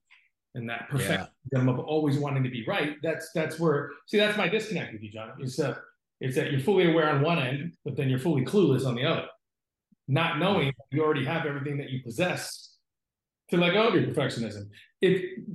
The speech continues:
Speaker 1: perfectionism means, if you're a perfectionist, it means that you hold yourself to such a high standard that there's no way you're gonna fail. I'm gonna get this done. It's gonna happen. I'm gonna succeed. But we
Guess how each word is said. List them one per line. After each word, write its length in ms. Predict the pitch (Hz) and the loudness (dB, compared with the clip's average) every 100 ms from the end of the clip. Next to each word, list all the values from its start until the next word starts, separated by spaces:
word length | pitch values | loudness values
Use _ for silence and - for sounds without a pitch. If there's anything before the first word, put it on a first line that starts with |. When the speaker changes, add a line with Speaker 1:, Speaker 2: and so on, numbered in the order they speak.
| 180 | 0
Speaker 1:
perfectionism 840 | 226 269 277 294 262 240 240 220 - 170 | 2 4 4 4 4 6 6 4 2 0
means, 720 | 175 160 160 208 - - _ _ _ _ _ _ _ _ _ | 4 4 4 0 0 -10 _ _ _ _ _ _ _ _ _
if 120 | 170 - | -4 2
you're 160 | 226 | 2
a 40 | 220 | 2
perfectionist, 480 | 220 226 170 135 - | 2 0 0 -6 -6
it 140 | 156 | -2
means 240 | 170 170 | 0 2
that 200 | 147 131 - - - _ | 2 -2 -4 -14 -20 _
you 140 | 170 147 | 2 6
hold 200 | 220 - | 6 4
yourself 320 | - 202 - | 2 0 0
to 60 | 175 | 0
such 280 | - 202 | 2 2
a 40 | 180 | 0
high 260 | - 160 | 0 0
standard 500 | 139 - 175 165 104 | 0 0 0 0 -2
that 100 | 127 | -6
there's 220 | 127 107 143 | -6 -4 4
no 200 | 180 165 | 6 6
way 160 | 156 | 4
you're 140 | 131 123 | 2 -4
gonna 180 | 117 - | -8 -8
fail. 160 | 123 87 - _ _ 123 | -10 -10 -16 _ _ 0
I'm 140 | 170 | 4
gonna 160 | 185 165 | 4 4
get 200 | 151 131 | 2 -2
this 220 | 131 - | -8 -8
done. 180 | 110 175 | -2 0
It's 160 | 220 | 2
gonna 180 | 208 170 | 0 0
happen. 320 | 131 135 - 127 | 0 -2 -2 -2
I'm 180 | 196 | 2
gonna 200 | 196 156 | 4 2
succeed. 560 | 135 131 - 160 113 - _ _ _ _ _ _ _ _ _ _ _ _ _ _ _ _ _ _ _ _ | 0 -6 -4 -4 -4 -8 _ _ _ _ _ _ _ _ _ _ _ _ _ _ _ _ _ _ _ _
But 220 | 170 165 165 | -2 -2 0
we 260 | 170 - | 0 0